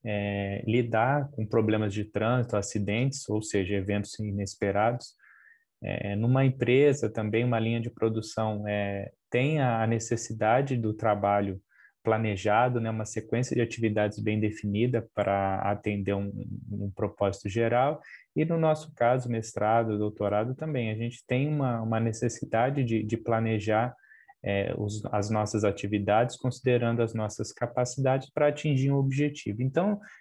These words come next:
de maneira geral, o planejamento é a definição de uma sequência de atividades,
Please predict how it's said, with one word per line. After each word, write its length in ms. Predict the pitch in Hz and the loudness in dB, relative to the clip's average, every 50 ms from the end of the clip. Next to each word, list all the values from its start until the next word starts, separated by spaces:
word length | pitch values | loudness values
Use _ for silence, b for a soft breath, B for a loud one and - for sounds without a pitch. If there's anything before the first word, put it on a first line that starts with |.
| B B - | B B -4
de 80 | 147 151 | -2 0
maneira 440 | 151 147 147 143 143 139 139 135 120 | 2 2 2 2 2 2 4 2 2
geral, 480 | 110 117 110 107 104 113 120 135 139 | 2 2 2 2 2 2 2 2 2
o 40 | 135 | 0
planejamento 1000 | 135 135 127 131 135 135 131 120 123 110 107 110 117 127 143 147 135 - 101 98 - _ _ b b b b b - | 0 0 0 2 2 0 -2 -2 -4 -4 -4 -4 -2 -2 -2 -4 -4 -6 -10 -12 -14 _ _ b b b b b -4
é 100 | - 113 | 0 2
a 60 | 113 | 2
definição 640 | 120 123 131 123 - - 135 131 127 127 - - 131 135 | 2 2 0 -2 -2 -2 -2 -2 -2 -2 -4 -2 -2 -2
de 80 | 143 | 0
uma 140 | 147 147 147 | 0 -2 -2
sequência 560 | 139 147 - 143 147 - 127 131 131 - 131 | -2 0 -2 -4 -2 0 -2 -2 -2 0 0
de 80 | 123 123 | 0 0
atividades, 840 | 120 120 - - 120 120 120 113 107 104 107 113 135 139 - - | 0 -2 -4 -4 -2 0 0 0 0 2 2 2 0 0 -4 -10